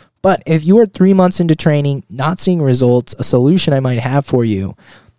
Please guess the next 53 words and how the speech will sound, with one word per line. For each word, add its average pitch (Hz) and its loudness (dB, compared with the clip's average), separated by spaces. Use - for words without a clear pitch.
is 143 0
to - 0
try 139 -4
my 170 2
group 151 0
training 131 -2
program 123 -2
on 120 -2
the 110 0
Train 113 -4
Heroic 110 -4
app. 101 -10
You 117 -6
can 123 -6
try 120 0
it 117 -6
free 180 0
for - -6
a 170 0
week. 165 -4
The 131 -4
links 139 -4
are 185 -4
in 175 -4
the 160 2
show 135 -2
notes. 131 -2
We 117 -4
have 107 -10
Elite 117 -4
Physique, 147 0
which 127 -2
is 107 -10
a 98 -8
four 135 -2
to 147 0
five 127 -2
day 131 0
a 120 0
week 123 -4
gym 123 -6
program 123 -2
for 113 -6
women 117 -2
looking 117 -4
to 110 -10
develop 110 -8
their 98 -12
glutes, 123 -2
back, 110 -6
shoulders, 113 -6
arms, 113 -8
lats. 165 -6